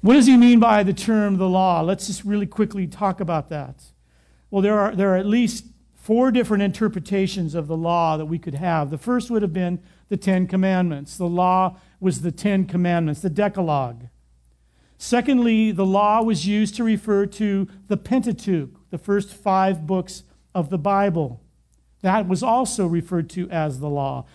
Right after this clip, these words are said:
Could have been the Ten Commandments when you said the law. Could have been the Decal-, uh, the, the Pentateuch, the first five books.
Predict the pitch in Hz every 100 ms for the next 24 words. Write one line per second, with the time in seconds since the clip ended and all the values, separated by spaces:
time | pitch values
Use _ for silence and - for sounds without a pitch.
0 | _ - 185 170 170 156 147 - 196 190
1 | 190 190 208 220 233 220 208 208 - 214
2 | 196 170 165 175 190 220 226 - _ -
3 | 208 185 170 156 143 175 190 208 208 180
4 | 170 156 151 147 - 185 196 - 226 226
5 | - 190 185 - 185 170 185 208 -